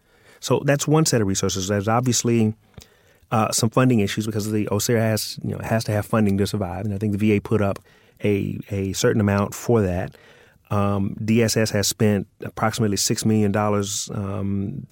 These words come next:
to develop a number of enhancements to their version of, of the software, V X Vista. Uh, and, and a number of other organizations have done a lot of things. We've combined quite a few resources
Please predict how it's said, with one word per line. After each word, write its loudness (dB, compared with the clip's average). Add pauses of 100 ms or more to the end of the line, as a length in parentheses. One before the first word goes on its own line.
to 0
develop 2
a 0
number 2
of -2
enhancements -2
to -2
their 2
version 0
of, -8
of -6
the -6
software, -2
V 0
X -4
Vista. -8 (800)
Uh, -2
and, -2
and 2
a 4
number 2
of 0
other 2
organizations 0
have -4
done 0
a 0
lot -4
of -16
things. -8
We've -6
combined 0
quite 0
a 2
few 0
resources 0